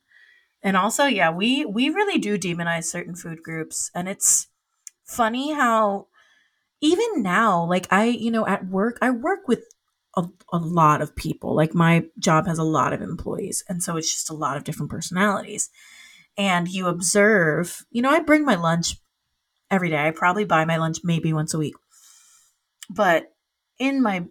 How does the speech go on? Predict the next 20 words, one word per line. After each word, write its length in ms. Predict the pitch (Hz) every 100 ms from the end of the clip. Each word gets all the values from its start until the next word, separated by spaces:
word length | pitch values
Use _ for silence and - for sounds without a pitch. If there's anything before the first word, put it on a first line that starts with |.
| _ 208
workplace, 540 | 247 302 - 175 -
I've 200 | 165 175
observed 720 | 170 - 190 190 175 143 165
how 220 | - 165
people 380 | 160 - 175 170
go 280 | 165 160 156
through 260 | - 165 165
their 560 | 151 147 131 170 170 _ _ _ _ _
little 580 | 240 175 160 147 151 - _ _ _ _ 202
eating 280 | 180 165
fads 480 | 160 147 - - -
and 160 | 175 170
diet 380 | 135 - - -
fads 540 | - - - - - - - _
and 120 | 185
how 140 | 175 170
they 160 | 170
never 480 | 165 165 165 160 135
last 580 | 131 - - - - -
because 840 | 180 - 160 147 214 247 - -